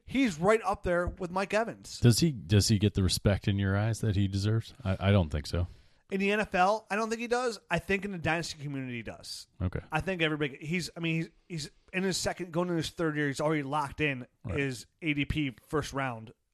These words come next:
Speaker 1: in dynasty.
Speaker 2: I mean, I feel like,
Speaker 1: Yeah.
Speaker 2: I feel like he's almost like an afterthought to the N F L, I guess, or to, like, the general public for
Speaker 1: Yeah.
Speaker 2: whatever reason.
Speaker 1: And he's a, he's a, he's a stud. He's the future top end receiver up there. I mean,
Speaker 2: Yeah.
Speaker 1: he's,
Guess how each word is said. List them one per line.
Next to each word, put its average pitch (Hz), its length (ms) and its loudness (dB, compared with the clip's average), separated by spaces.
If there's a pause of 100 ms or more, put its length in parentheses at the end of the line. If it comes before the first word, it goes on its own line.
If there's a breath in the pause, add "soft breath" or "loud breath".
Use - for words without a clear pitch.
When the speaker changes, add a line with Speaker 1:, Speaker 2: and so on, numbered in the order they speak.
Speaker 1:
in 143 100 -8
dynasty. 120 440 -8 (420)
Speaker 2:
I 123 60 2
mean, 131 120 10
I 127 60 10
feel 143 200 10
like, 101 180 8
Speaker 1:
Yeah. 98 120 4
Speaker 2:
I 120 60 10
feel 170 220 8
like 143 120 10
he's 113 160 8
almost 110 300 8
like 90 140 6
an 80 160 0
afterthought 80 680 -2
to 78 80 -8
the 76 80 -6
N 73 120 -6
F 76 120 -10
L, 78 180 -6 (320)
I 92 80 -4
guess, 82 380 -4
or 90 140 2
to, 92 120 0
like, 80 300 4 (760 soft breath)
the 95 80 2
general 90 520 6
public 78 420 0 (240)
for 87 120 0
Speaker 1:
Yeah. 82 140 8
Speaker 2:
whatever 78 200 2
reason. 76 300 -2 (240)
Speaker 1:
And 170 100 -2
he's 190 220 2
a, 180 40 2
he's 170 420 -6
a, 202 40 2
he's 151 360 -8
a 170 40 -4
stud. 208 380 0
He's 165 220 -6
the 175 100 -2
future 160 720 -2 (520)
top 151 360 0
end 160 220 0
receiver 190 460 -6
up 98 120 -14
there. 110 120 -12
I 120 40 -12
mean, 131 140 -4
Speaker 2:
Yeah. 104 120 8
Speaker 1:
he's, - 160 -2